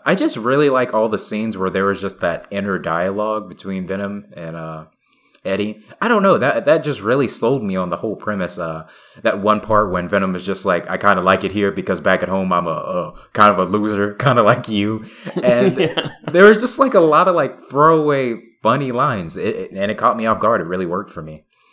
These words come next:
Speaker 2: Yeah, no, I think those were really good. Um, how'd you feel about the whole, uh, fancy dinner scene where Eddie comes running in and j-, kinda just loses it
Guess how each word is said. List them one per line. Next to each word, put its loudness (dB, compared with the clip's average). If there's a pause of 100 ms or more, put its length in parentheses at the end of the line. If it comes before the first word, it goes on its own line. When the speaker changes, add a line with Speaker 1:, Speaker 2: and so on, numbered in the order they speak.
(100)
Speaker 2:
Yeah, 2
no, 0
I 0
think -2
those 2
were -4
really 0
good. -4 (380)
Um, -6 (460)
how'd 0
you -8
feel -2
about -2
the 0
whole, -6
uh, -4 (640)
fancy -4
dinner -6
scene -12 (100)
where -8
Eddie -2
comes -10
running -6
in -8 (340)
and -6
j-, -18
kinda -8
just -12
loses -8
it -8